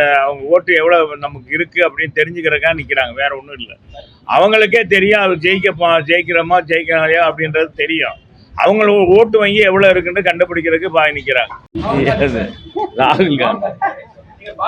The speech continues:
யாராக இரு-, அதெல்லாம் என்ன இருக்கு, இன்னைக்கு அவருடைய பிறந்த நாள், அதனால என்ன இருக்கு? மாற்றான் தோட்டத்துக்கு மல்லிகைக்கு மனம் உண்டு. ஆக மாற்றான் தோட்டத்துல இருக்க பக்கத்து எதிரி வி-, இதுல தோட்டத்துல மல்லிகைப்பூ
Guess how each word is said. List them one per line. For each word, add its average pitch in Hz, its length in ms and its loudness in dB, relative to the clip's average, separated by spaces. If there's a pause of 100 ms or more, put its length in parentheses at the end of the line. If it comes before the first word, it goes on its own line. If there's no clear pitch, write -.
(200)
யாராக 180 420 2 (100)
இரு-, 151 240 -6
அதெல்லாம் 156 380 2
என்ன 120 220 -2
இருக்கு, 104 260 -10 (600)
இன்னைக்கு - 260 -4
அவருடைய 127 440 0
பிறந்த 147 240 0
நாள், 120 200 -2 (600)
அதனால 196 300 0
என்ன 180 200 2
இருக்கு? 113 380 -4
மாற்றான் 165 440 0
தோட்டத்துக்கு 151 480 0
மல்லிகைக்கு 147 520 -2
மனம் 143 280 -2
உண்டு. 117 300 -6 (400)
ஆக 165 380 2
மாற்றான் 175 400 0
தோட்டத்துல 156 500 2
இருக்க 143 300 -2 (220)
பக்கத்து 170 340 2
எதிரி 185 480 4 (100)
வி-, 156 220 0 (280)
இதுல 139 220 -2 (140)
தோட்டத்துல 156 380 -2
மல்லிகைப்பூ 147 460 -4